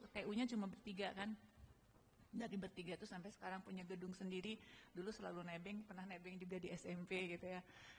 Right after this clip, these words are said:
Itu luar biasa gitu. Nah, ta-, sementara semakin besar ya, tapi saya berpikir justru kita bagaimana membangun, eh, semangat kita, karena itu tadi,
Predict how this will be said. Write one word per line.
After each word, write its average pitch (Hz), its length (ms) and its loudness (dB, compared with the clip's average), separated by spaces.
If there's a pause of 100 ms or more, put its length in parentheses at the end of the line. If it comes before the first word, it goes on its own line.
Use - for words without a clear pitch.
Itu 190 240 -4
luar 196 160 6
biasa 202 560 2
gitu. 165 320 -4 (360)
Nah, 175 120 -4
ta-, 175 240 -2 (240)
sementara 208 320 0
semakin 196 400 0
besar 180 480 2
ya, 175 320 -6
tapi 262 320 -2 (160)
saya 208 160 -4
berpikir 196 480 -4
justru 202 240 -4
kita 226 240 -4
bagaimana 185 560 2
membangun, 202 640 6 (480)
eh, 175 160 -6
semangat 175 320 -2
kita, 185 560 -2 (480)
karena 190 160 2
itu 220 160 2
tadi, 214 400 2